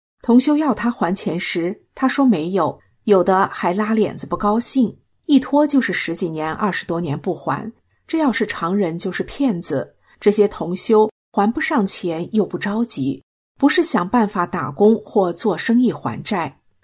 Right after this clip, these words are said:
作为局外劝人的同修，是否冷静地想过，一个修炼人如果路走得正，修炼得好，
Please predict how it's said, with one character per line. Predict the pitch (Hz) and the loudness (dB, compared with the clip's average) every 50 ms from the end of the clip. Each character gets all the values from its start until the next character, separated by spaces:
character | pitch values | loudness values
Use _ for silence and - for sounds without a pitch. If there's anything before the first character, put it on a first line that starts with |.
| _ _ | _ _
作 | - - 240 208 | 2 4 4 6
为 | 202 190 202 | 6 4 2
局 | - - 180 | 2 0 2
外 | 190 226 220 180 | 4 4 4 2
劝 | 175 - - 220 196 | 2 2 0 0 0
人 | 180 165 185 | 0 0 -2
的 | 180 | -2
同 | 165 - - 151 165 | -4 -4 -8 -8 -4
修， | 180 - - 208 196 196 190 - | -2 0 2 4 4 2 2 0
是 | - - 311 | -2 -2 0
否 | 277 - 233 226 254 | 2 4 4 4 4
冷 | 254 233 185 165 | 4 2 2 0
静 | 143 - 240 240 | -2 0 0 0
地 | 208 175 | 2 2
想 | - - 196 151 135 143 | 0 0 0 -2 -4 -4
过， | - 180 175 170 165 - - _ _ _ _ _ | 0 2 2 2 2 -2 -6 _ _ _ _ _
一 | - 262 | 0 2
个 | 269 320 | 2 2
修 | 285 - - 311 302 | 2 2 2 0 0
炼 | 294 320 294 214 175 | 0 0 0 0 0
人 | 165 160 165 175 - - | 0 -2 -2 -2 -2 -2
如 | 175 175 | -2 -2
果 | 180 180 170 165 | 0 0 0 0
路 | 180 220 190 175 | 0 -2 -2 -2
走 | - 180 - - | -2 -4 -4 -4
得 | - - | -6 -6
正， | - - 214 185 165 - - - | -2 0 0 0 -2 -4 -8 -4
修 | - - - 214 214 | -2 0 0 0 0
炼 | 214 208 175 | -2 -2 -4
得 | 165 170 | -4 -8
好， | 165 - - 170 156 147 - | -8 -6 -2 0 0 0 -2